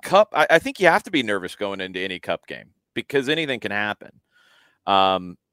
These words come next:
this is a difficult opponent. I mean, I was, I was trying to pull up Atlanta United's Open Cup history, and it's been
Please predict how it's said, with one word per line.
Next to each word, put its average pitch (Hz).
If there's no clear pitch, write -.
this 139
is 156
a 139
difficult 98
opponent. 80
I 90
mean, 95
I 98
was, 98
I 107
was 104
trying 143
to 123
pull 110
up 98
Atlanta 92
United's 90
Open 92
Cup 82
history, 82
and 82
it's 78
been 87